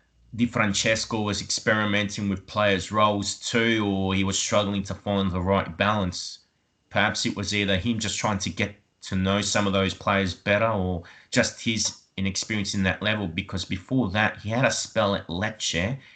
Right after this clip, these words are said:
in twenty eleven, twenty twelve, but, uh, it went very poorly for him. So, uh, uh, going to Sassuolo, making the drop down, helping them earn promotion from Serie B,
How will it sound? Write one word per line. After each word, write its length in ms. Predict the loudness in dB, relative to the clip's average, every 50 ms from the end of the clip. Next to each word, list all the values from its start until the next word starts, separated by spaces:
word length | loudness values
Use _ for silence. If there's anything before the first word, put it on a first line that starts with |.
| -20 _ -8
in 100 | -6 -6
twenty 360 | -4 -4 -4 -4 -2 -2 0
eleven, 280 | 0 2 2 2 0
twenty 340 | -2 -2 -4 -4 -4 -4 -6
twelve, 480 | -6 -6 -4 0 0 0 0 0 -4 _
but, 400 | -2 -2 -2 -2 -6 _ 0 2
uh, 160 | 2 2 2 0 -4 -14 -20 -20 -20 _ _ _
it 180 | -2 -2 0 0
went 180 | -2 -2 -2
very 480 | -4 -8 -8 0 4 6 6 6 4 2
poorly 460 | -2 -4 -6 -4 -4 -2 0 -2 -2
for 260 | -4 -4 -4 -4 -2
him. 140 | -2 -2 -4
So, 480 | -6 -6 -4 -2 0 0 2 2 0 -2 -6 -12 -18 -18 -18 -20 -20 -20 _ _ _ _ _ -6
uh, 80 | -6 -6 -6 -14 _ _ _ -2
uh, 240 | 0 2 4 4 2 0 -2 0 4
going 600 | 6 8 8 8 8 6 4 4 2 0 -2 -2
to 320 | 0 4 6 8 8 8
Sassuolo, 880 | 6 4 2 0 0 -2 -2 -2 -2 0 2 2 4 4 2 2 2 2
making 460 | 2 2 2 0 -4 -4 -4 -6 -8 _ _ _ _ _ _ _ _ _ _ _ -20 -20 -8 -4
the 140 | 0 0 0
drop 380 | 2 4 2 2 2 -2 -2
down, 340 | 2 4 4 6 6 4 4
helping 320 | 4 2 0 0 0 -2 -2
them 240 | 0 0 0 0 0
earn 300 | -2 0 0 0 -2 -4
promotion 500 | -2 -2 0 2 2 2 0 0 -2 -2
from 220 | -2 0 0 0
Serie 400 | -2 -2 -2 -2 0 2 2 0
B, 420 | 2 4 4 6 6 4 2 -2